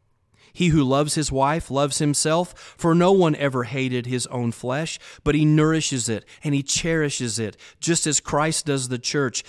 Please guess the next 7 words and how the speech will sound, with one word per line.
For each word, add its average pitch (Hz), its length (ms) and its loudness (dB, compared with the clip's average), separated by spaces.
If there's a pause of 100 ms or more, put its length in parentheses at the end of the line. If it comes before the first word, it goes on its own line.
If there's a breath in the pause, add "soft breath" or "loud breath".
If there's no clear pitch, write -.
(160 loud breath)
because 127 340 -4
we 151 300 0
are 127 140 2
members 143 600 0 (240 loud breath)
of 131 300 -2
his 139 640 -2 (420 soft breath)
body." 104 640 0